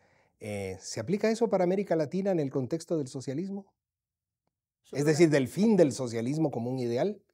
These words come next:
Speaker 2: Bueno, el so-, el, en América Latina uno puede ver un péndulo. De repente en Brasil aparece un Bolsonaro, luego vuelve Lula.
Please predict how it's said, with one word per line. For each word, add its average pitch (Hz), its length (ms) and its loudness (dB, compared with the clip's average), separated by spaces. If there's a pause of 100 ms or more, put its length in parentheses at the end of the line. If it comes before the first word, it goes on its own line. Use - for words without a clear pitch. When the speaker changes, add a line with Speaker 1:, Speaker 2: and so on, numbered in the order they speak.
(120)
Speaker 2:
Bueno, 151 480 -2 (160)
el 139 120 -8
so-, - 100 -12
el, 160 180 -6
en 165 180 -8
América 208 300 -4
Latina 208 580 -4 (140)
uno 170 280 -6
puede 165 300 -4
ver 160 320 -4 (520)
un 127 140 -8
péndulo. 143 600 -4 (500)
De 120 80 -10
repente 135 680 -6
en 120 80 -8
Brasil 117 340 -8
aparece 120 280 -6
un 117 60 -10
Bolsonaro, 131 680 -8
luego 113 280 -10
vuelve 110 300 -10
Lula. 135 520 -10